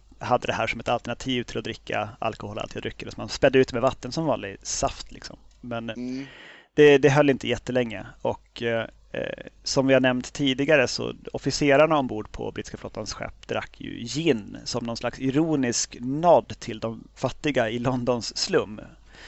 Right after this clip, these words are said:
Speaker 1: Medan besättningen alltid drack rom då. Så man särskilde sig från besättningen genom att dricka gin och också då liksom de fattigas dryck på land.
Speaker 2: Mm.
Speaker 1: Eh,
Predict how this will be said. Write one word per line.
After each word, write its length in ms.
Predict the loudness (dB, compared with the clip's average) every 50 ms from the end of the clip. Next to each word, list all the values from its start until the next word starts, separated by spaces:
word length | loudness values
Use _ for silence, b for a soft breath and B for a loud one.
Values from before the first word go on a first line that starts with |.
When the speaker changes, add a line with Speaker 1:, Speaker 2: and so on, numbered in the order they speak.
| B B B B B B B
Speaker 1:
Medan 280 | -2 4 4 4 4 4 2
besättningen 460 | 2 4 4 2 2 2 0 2 4
alltid 220 | 2 2 0 -4 -6
drack 240 | -6 -8 -8 -10 -6
rom 380 | -6 2 4 4 4 4 2 -4 -10
då. 160 | -12 -12 -12 -14 -16 b b b b b b -20 -20 _ _ _ _ _ _ _ -8
Så 100 | -6 -6
man 140 | -6 -6 -8 -10 -16 -12 -4
särskilde 540 | -2 4 6 6 4 4 2 0 0 0 -2
sig 120 | -4 -4
från 100 | -6 -6
besättningen 360 | -4 -4 -4 -4 -4 -6 -12
genom 80 | -12 -12
att 60 | -12
dricka 200 | -12 -12 -10 -10
gin 460 | -8 -2 -2 -2 -2 -4 -10 -14 -16 -16 _
och 260 | -10 -12 -10 -6 -8
också 220 | -6 -6 -6 -8
då 80 | -8 -8
liksom 200 | -12 -12 -12 -12
de 120 | -12 -10
fattigas 600 | -4 -4 -4 -4 -4 -6 -2 -2 -2 -2 -4 -8 -8
dryck 400 | -8 -10 -12 -10 -10 -14 -12 -12
på 140 | -8 -6 -6
land. 340 | -6 -6 -6 -8 -10 -12 -14 -16 -20 B B B B B B B B B B B B
Speaker 2:
Mm. 160 | -14 -10 -8
Speaker 1:
Eh, 240 | -6 -6 -6 -8